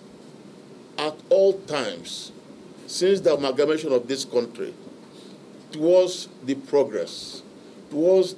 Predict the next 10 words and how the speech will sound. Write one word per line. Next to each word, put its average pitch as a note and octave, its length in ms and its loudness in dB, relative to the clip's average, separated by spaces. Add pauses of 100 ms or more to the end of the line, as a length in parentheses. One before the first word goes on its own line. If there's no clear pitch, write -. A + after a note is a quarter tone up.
the C3 100 -6
unity, C#3 640 -2 (1120)
towards G#3 800 2 (580)
the F3+ 100 2
success F#3+ 500 0
of D3+ 140 2
Nigeria D3 520 2
in C#3 180 -4 (100)
every F3 340 6
field. B2 500 -2